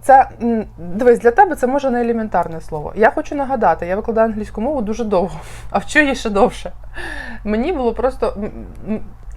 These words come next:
я забула це слово чого? Ну, тому що я не стою біля таких, так, ну, так,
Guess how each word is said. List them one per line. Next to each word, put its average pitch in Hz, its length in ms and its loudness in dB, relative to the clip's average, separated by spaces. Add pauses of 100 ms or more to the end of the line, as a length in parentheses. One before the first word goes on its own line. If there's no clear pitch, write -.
я 262 200 4
забула 285 360 2
це - 120 -6
слово 269 340 0
чого? 220 440 0
Ну, 196 60 -8
тому 247 240 -4
що 233 120 -6
я 240 160 0
не 359 100 -4
стою 226 760 -4
біля 165 640 -2
таких, 156 340 -8
так, - 220 -10
ну, 247 140 -4
так, - 120 -12